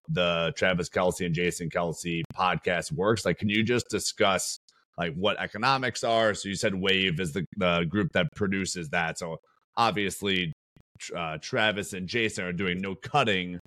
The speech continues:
of it. They'll just do long form. Maybe they record for an hour and fifteen, it gets cut down to forty, whatever it is. Like, Wave, uh, of course, sells the ads, I imagine. Like, obviously, Jason and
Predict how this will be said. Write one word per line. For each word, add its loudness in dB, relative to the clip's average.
of 2
it. 0
They'll 2
just -6
do 0
long 2
form. 2
Maybe 4
they 4
record 2
for 0
an 0
hour 4
and 0
fifteen, 0
it 0
gets -4
cut -4
down 0
to -4
forty, 2
whatever 2
it 2
is. 4
Like, 0
Wave, 2
uh, 0
of -6
course, -2
sells -4
the -8
ads, 0
I 0
imagine. -2
Like, -4
obviously, -2
Jason -2
and -6